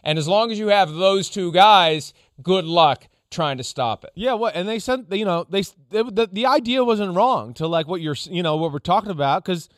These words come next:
Speaker 2: you know, you've mentioned, I mean, the guy was there. He was there to make a play. It, it was the right thought. It's just, we've never seen a quarterback who can accelerate like this guy. It's just, he's special that way, and he made a special play.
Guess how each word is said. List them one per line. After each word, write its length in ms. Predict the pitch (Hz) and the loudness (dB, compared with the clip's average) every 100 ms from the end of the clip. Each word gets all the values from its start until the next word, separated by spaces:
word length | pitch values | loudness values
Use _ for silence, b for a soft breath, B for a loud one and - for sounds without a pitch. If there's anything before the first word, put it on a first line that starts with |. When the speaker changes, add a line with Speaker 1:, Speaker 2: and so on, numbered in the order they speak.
| _ _ - | _ _ -8
Speaker 2:
you 80 | 208 | -4
know, 60 | |
you've 240 | 202 214 185 | -4 -6 -6
mentioned, 400 | 202 240 - 151 | -4 -6 -8 -8
I 40 | |
mean, 160 | 208 202 | -6 -6
the 80 | |
guy 240 | 175 190 269 | -2 0 2
was 180 | 285 180 | 0 0
there. 440 | 240 277 127 87 | 2 2 0 -8
He 120 | 110 226 | -6 -6
was 140 | 220 | -2
there 180 | 202 254 | 0 0
to 80 | 247 | -2
make 220 | 226 226 | -6 -6
a 40 | |
play. 420 | 185 220 240 113 - _ _ _ _ - | -2 2 2 0 -10 _ _ _ _ -8
It, 160 | 180 185 | -8 -2
it 160 | 208 | -2
was 180 | 220 202 | 0 -2
the 100 | 202 | -2
right 280 | 185 220 165 | 0 0 -2
thought. 500 | - 202 240 104 - _ - | -2 2 2 0 -6 _ -8
It's 180 | 175 | -6
just, 380 | - 220 208 - _ _ _ _ _ _ _ _ _ | -2 -2 -2 -6 _ _ _ _ _ _ _ _ _
we've 280 | 165 202 175 | -2 -2 0
never 240 | 214 240 | -2 -2
seen 180 | 214 226 | -4 -4
a 60 | 220 | -6
quarterback 560 | - 214 196 170 151 | -2 0 2 0 -2
who 80 | 175 | -4
can 160 | 156 170 | -6 -8
accelerate 580 | 156 - 160 143 139 123 | -6 -2 0 0 -2 -4
like 160 | 123 | -6
this 200 | 113 113 | -6 -8
guy. 260 | 127 87 - - | -6 -8 -10 -10
It's 240 | 131 - | -10 -8
just, 280 | 156 175 - | -8 -8 -6
he's 160 | 185 - | -8 -6
special 420 | - 254 - 190 | -2 -2 -2 -4
that 200 | 135 110 | -2 -4
way, 200 | 107 85 _ | -6 -8 _
and 120 | 131 131 | -8 -4
he 120 | 170 | -4
made 180 | 190 185 | -4 -6
a 60 | |
special 360 | - 185 160 160 | -4 -4 -2 -4
play. 300 | 160 185 | -2 -2